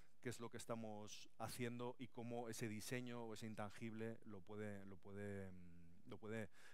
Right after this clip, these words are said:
eh, recuperar o puede tener un retorno de inversión. En este caso, eh, cuando digo de Excel is the new Photoshop, eh, es porque me estoy haciendo el guay,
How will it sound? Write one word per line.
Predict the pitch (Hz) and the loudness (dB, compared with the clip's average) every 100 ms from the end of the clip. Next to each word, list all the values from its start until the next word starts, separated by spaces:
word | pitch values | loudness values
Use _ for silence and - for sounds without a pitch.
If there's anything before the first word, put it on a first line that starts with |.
| - | 0
eh, | 113 | 4
recuperar | 113 117 - - 107 120 113 | 4 2 -2 0 6 6 6
o | |
puede | - 110 | 0 0
tener | 110 113 | 0 0
un | 107 | 0
retorno | 107 117 110 | -2 -2 -2
de | 104 | -2
inversión. | 95 92 - 90 - - - - - - - | -4 -4 -4 -6 -6 -8 -8 -6 -6 -6 -2
En | 110 | 2
este | 123 139 | 4 8
caso, | 151 - 131 139 - | 8 6 2 -2 -2
eh, | 117 101 98 | 0 2 2
cuando | 101 95 98 | -2 -4 -2
digo | 107 113 | 0 0
de | 113 | 0
Excel | - 110 107 | 0 0 0
is | 98 | 0
the | 107 104 98 | 2 2 0
new | 104 101 | -4 -4
Photoshop, | 110 101 98 104 - - - | -4 -6 -6 -6 -6 -8 -8
eh, | 92 92 90 90 87 87 85 85 - - - | -6 -4 -4 -4 -4 -4 -6 -6 -8 -8 -6
es | - | -4
porque | 107 104 | -2 -2
me | |
estoy | 101 104 | -2 -2
haciendo | 113 107 | 0 0
el | 104 | 2
guay, | 117 | 2